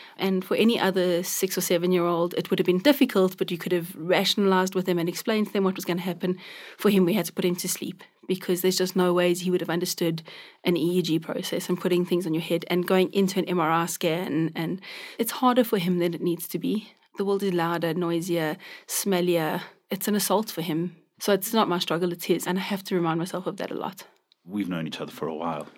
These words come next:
Speaker 2: uh, since
Speaker 1: Mm.
Speaker 2: school days, in fact.
Speaker 1: <laughs>
Speaker 2: But I remember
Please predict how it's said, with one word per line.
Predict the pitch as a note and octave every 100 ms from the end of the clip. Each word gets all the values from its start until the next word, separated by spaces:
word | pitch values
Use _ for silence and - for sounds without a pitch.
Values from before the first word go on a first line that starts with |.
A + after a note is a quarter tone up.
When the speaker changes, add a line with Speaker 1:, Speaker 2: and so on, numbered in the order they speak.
| -
Speaker 2:
uh, | - - -
since | - F#3
Speaker 1:
Mm. | -
Speaker 2:
school | E3 C#3
days, | G#2 F#2 F#2+
in |
fact. | F#2 F2 - G#3+ A3+ A#3+ - -
Speaker 1:
<laughs> |
Speaker 2:
But | - B3+ - - -
I | B2+
remember | D3+ C#3+ A#2 G#2 G2+